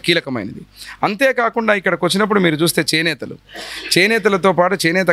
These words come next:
కళాకారులతో పాటు చదువుకున్నటువంటి విద్యార్థులు, వారి ఉపాధి అవకాశాలు, ఈ ప్రాంతంలో టెక్స్టైల్ పార్క్ పెట్టాలా? ఆ టెక్స్టైల్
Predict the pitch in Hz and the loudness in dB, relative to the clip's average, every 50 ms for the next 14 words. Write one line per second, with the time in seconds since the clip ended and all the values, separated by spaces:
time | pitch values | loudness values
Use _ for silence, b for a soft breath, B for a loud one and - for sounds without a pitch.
0 | - 156 156 175 190 185 190 180 170 170 165 147 165 147 165 165 165 156 170 156 | 2 2 2 2 2 2 0 -2 0 -2 0 0 0 0 0 -2 0 0 0 0
1 | 143 139 147 B B B B - - 196 208 269 269 220 262 247 240 208 208 202 | 0 -2 -4 B B B B 2 2 2 2 2 0 2 2 2 4 4 2 2
2 | 202 190 180 196 170 156 139 131 170 175 143 117 - - - - _ B B B | 0 2 2 2 0 2 2 2 2 2 0 -2 -8 -14 -14 -14 _ B B B
3 | B B 117 143 185 220 226 202 170 160 165 233 247 247 226 190 165 151 - 147 | B B 4 4 4 4 4 2 0 2 4 4 4 4 4 4 4 2 2 2
4 | 135 - - 107 104 - - - - B B B B 170 208 240 190 208 196 214 | 0 0 -2 -4 -6 -8 -12 -16 -20 B B B B 0 2 2 2 2 0 0
5 | 240 214 262 254 247 247 233 - 180 170 - - - 240 233 220 - 196 185 202 | 0 0 0 0 2 2 0 0 -2 -4 -2 0 0 0 -2 0 0 0 0 0
6 | 190 - - 165 160 - - 180 175 180 92 - - _ _ b b b b b | 0 -2 -2 -2 -2 0 2 2 2 0 0 -4 -8 _ _ b b b b b
7 | b 131 160 170 - 180 170 - - 254 247 240 | b 0 0 0 0 -4 -4 -2 0 0 0 0